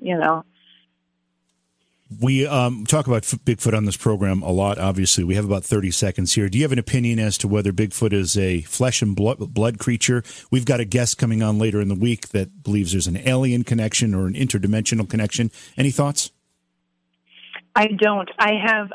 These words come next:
Speaker 1: uh, this is, like, one of those rabbit holes that I love to go down, and I love to hear people's theories on it.
Speaker 2: Let's talk a little bit about the book, This House, The True Story of a Girl and a Ghost. What is that about? About? Is it a fictional story based on a true,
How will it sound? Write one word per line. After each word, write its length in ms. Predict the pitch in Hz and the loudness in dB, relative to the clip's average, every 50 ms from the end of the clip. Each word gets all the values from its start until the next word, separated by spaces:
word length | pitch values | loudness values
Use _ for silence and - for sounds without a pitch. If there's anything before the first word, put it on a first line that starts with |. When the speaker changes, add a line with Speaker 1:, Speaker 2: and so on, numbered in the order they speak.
| - | -2
Speaker 1:
uh, 240 | - 208 208 208 202 185 | 0 0 0 0 0 0
this 120 | 233 240 240 - | -2 -2 -2 -2
is, 140 | 247 233 202 - | -4 -2 2 2
like, 220 | 208 202 196 - | 2 2 2 0
one 160 | 208 214 214 | -2 -2 -2
of 80 | 208 202 | 0 0
those 200 | 196 196 190 185 - | 0 0 0 0 0
rabbit 320 | 196 190 190 196 202 196 | 2 2 2 2 0 -4
holes 320 | - - 208 202 208 185 | -6 -4 -2 -2 -2 0
that 80 | 196 190 | 0 2
I 140 | 185 185 185 | 2 2 0
love 320 | 185 196 196 190 196 190 - - | 0 0 2 2 2 0 -2 -8
to 60 | 214 | -4
go 220 | - 190 190 190 | 0 0 0 2
down, 400 | 185 190 190 185 196 196 196 196 196 | 2 2 2 2 2 0 -2 -2 -4
and 120 | - 196 185 | -4 -2 -2
I 80 | 190 | -2
love 280 | 185 190 190 190 185 185 | 0 2 2 2 0 -2
to 60 | - - - | -8 -16 -4
hear 160 | - 208 190 190 | 0 0 0 0
people's 460 | 185 - - 214 - - 185 170 - - _ | -2 -2 -2 -2 -2 0 -2 -4 -4 -4 _
theories 380 | - 180 180 180 180 175 170 175 - | 2 2 4 4 4 2 2 0 -2
on 240 | - 175 170 160 165 | -2 0 0 0 2
it. 160 | 160 160 - - - - - _ _ _ _ _ _ _ _ _ _ _ _ - | 0 0 0 -2 -8 -20 -20 _ _ _ _ _ _ _ _ _ _ _ _ -2
Speaker 2:
Let's 140 | 202 - - | 0 0 2
talk 220 | - 339 302 - | 2 0 2 2
a 20 | 233 | 2
little 140 | 202 175 156 | 2 4 2
bit 80 | 147 | 2
about 160 | 131 127 117 | 2 0 0
the 80 | - 104 | 0 0
book, 340 | 87 107 90 73 - - - - - | 0 0 -2 -2 -4 -8 -10 -8 -4
This 300 | 107 110 147 170 156 - | 0 2 2 2 2 2
House, 420 | 131 147 151 147 135 - - - | 2 2 2 0 0 0 -2 -2
The 160 | - - 123 | -2 0 0
True 240 | 110 - - 143 147 | 2 2 2 2 2
Story 460 | 131 - - - 151 147 143 139 135 | 0 0 0 0 2 2 2 2 0
of 140 | 135 135 117 | 0 -2 -2
a 40 | 117 | -2
Girl 360 | 98 98 123 127 127 131 131 | 0 0 0 2 2 2 0
and 80 | 117 110 | 0 0
a 40 | 101 | 0
Ghost. 440 | 87 117 113 113 107 - - - - | 2 2 2 2 2 0 -2 -4 -6
What 360 | - 117 123 139 - 392 403 | -6 -2 0 0 0 2 2
is 160 | 349 285 160 135 | 0 0 0 0
that 220 | 151 139 120 101 | 0 0 0 0
about? 360 | - 120 107 101 98 - - | 0 0 0 0 -2 -2 -4
About? 400 | 131 120 120 107 135 117 104 120 | 0 0 2 2 2 0 0 0
Is 140 | 151 139 143 | 0 0 0
it 80 | 190 175 | 0 -2
a 20 | |
fictional 960 | - - - - - 269 262 262 - - 247 240 233 226 220 214 214 202 190 | -4 -6 -8 -4 -2 -2 -2 0 0 0 2 2 2 2 2 0 0 0 0
story 480 | 170 - - - - 185 180 180 175 170 | 0 0 0 2 2 2 2 2 2 0
based 300 | 147 170 170 165 - - | 2 0 0 0 2 0
on 100 | 175 170 | 0 0
a 60 | 160 | 0
true, 300 | - - - 165 160 160 | -2 0 0 0 0 0